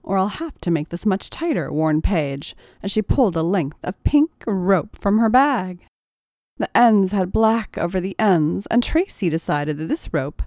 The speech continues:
must be especially for tying people up. He received confirmation when Paige began to wrap it around his wrists. It was much softer than any rope he'd felt before,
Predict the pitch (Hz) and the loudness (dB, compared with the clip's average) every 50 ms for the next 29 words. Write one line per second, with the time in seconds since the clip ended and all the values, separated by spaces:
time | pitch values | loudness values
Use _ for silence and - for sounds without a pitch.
0 | - - - - 190 - - 190 185 208 - - - - 302 - - - - 233 | -6 -8 -8 -8 -8 -6 -4 -4 -4 -4 -6 -8 -8 -6 -6 -6 -8 -8 -8 -8
1 | - - 170 180 - 196 175 170 185 185 208 185 - - 214 240 302 359 - - | -4 -4 -4 -2 -2 0 0 0 0 0 0 -2 -2 -2 -2 -2 -2 -2 -4 -6
2 | _ - - - _ _ _ _ _ _ _ _ _ _ _ _ _ _ _ _ | _ -6 -6 -6 _ _ _ _ _ _ _ _ _ _ _ _ _ _ _ _
3 | _ _ _ _ _ _ _ _ _ _ _ _ _ _ _ _ _ _ _ _ | _ _ _ _ _ _ _ _ _ _ _ _ _ _ _ _ _ _ _ _
4 | _ _ _ _ _ _ _ _ _ _ _ _ - 226 208 190 214 - - 277 | _ _ _ _ _ _ _ _ _ _ _ _ -2 0 2 2 0 0 -2 -2
5 | 240 175 - - 180 156 151 - 160 175 175 165 160 - - 120 143 165 180 - | -2 -2 -2 -2 -2 -2 0 0 0 0 0 0 -2 -4 -6 -6 -4 -4 -2 -2
6 | - 202 226 247 214 180 156 - - 156 165 156 165 180 180 160 196 208 208 208 | -2 -2 0 -2 -2 -2 -2 -2 0 0 0 0 0 -2 -2 -2 -2 -2 -4 -4
7 | - - 143 151 156 156 151 147 160 165 160 170 185 202 233 208 143 139 - - | -4 -4 -2 0 0 2 2 2 2 2 0 0 0 0 0 0 0 -4 -8 -12
8 | - - - - _ _ _ _ _ _ _ _ _ _ _ _ _ - - 220 | -12 -14 -14 -16 _ _ _ _ _ _ _ _ _ _ _ _ _ -4 -4 0
9 | - - 320 392 - - - - 269 247 254 254 - - - 151 135 135 135 147 | 2 4 2 2 2 -4 -8 -6 -6 -6 -6 -8 -10 -8 -6 -4 -4 -2 0 0
10 | 151 156 160 156 151 156 185 185 175 - - - 156 143 - - 233 190 - - | 2 4 4 2 2 2 0 -2 -2 -2 -4 -4 -4 -4 -4 -4 -4 -4 -4 -6
11 | - 165 - - 254 254 220 165 135 - - 151 160 | -8 -10 -4 -2 0 2 2 0 0 -4 -6 -10 -12